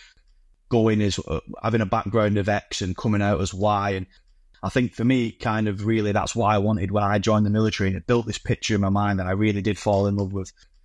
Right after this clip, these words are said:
the kind of romance side of the military and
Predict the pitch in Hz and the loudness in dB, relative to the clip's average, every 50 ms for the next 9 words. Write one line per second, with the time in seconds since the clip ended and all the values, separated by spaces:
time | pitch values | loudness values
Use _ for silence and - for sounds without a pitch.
0 | _ _ _ _ - 98 - - 110 104 104 101 98 87 90 90 95 104 101 104 | _ _ _ _ -4 -2 0 2 2 2 2 2 2 0 0 0 0 0 2 2
1 | 104 104 101 101 101 98 90 - - - 101 98 98 101 101 92 95 90 - - | 2 2 2 2 2 0 0 -2 -2 0 0 2 2 2 2 0 0 -2 -4 -8
2 | - - _ _ - - - - _ _ 113 104 107 107 110 110 104 98 - - | -14 -20 _ _ -20 -20 -20 -20 _ _ 0 2 2 4 4 2 2 0 0 -2
3 | 110 104 104 101 98 95 95 | 0 0 0 0 0 -2 -4